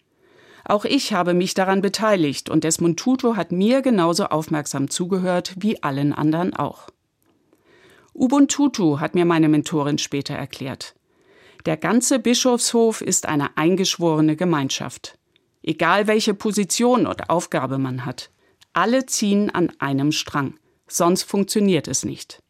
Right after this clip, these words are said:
Desmond Tutu hat aber nicht nur am Bischofshof nach diesem Prinzip gelebt.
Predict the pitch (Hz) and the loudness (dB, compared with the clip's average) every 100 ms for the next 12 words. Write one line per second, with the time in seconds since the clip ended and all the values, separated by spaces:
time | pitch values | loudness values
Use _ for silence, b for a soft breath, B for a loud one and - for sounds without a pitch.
0 | _ b b b b b b b b 226 | _ b b b b b b b b 0
1 | 233 220 202 - 285 277 220 196 196 160 | 2 2 0 0 0 2 2 2 0 2
2 | 190 208 262 240 214 147 165 277 - 277 | 2 2 2 2 2 2 2 2 2 0
3 | 160 - 165 143 - 156 - 151 156 143 | 0 0 0 0 0 -2 0 0 0 0
4 | 143 - 135 - 135 127 127 - - | -2 -2 -6 -6 -6 -6 -8 -10 -16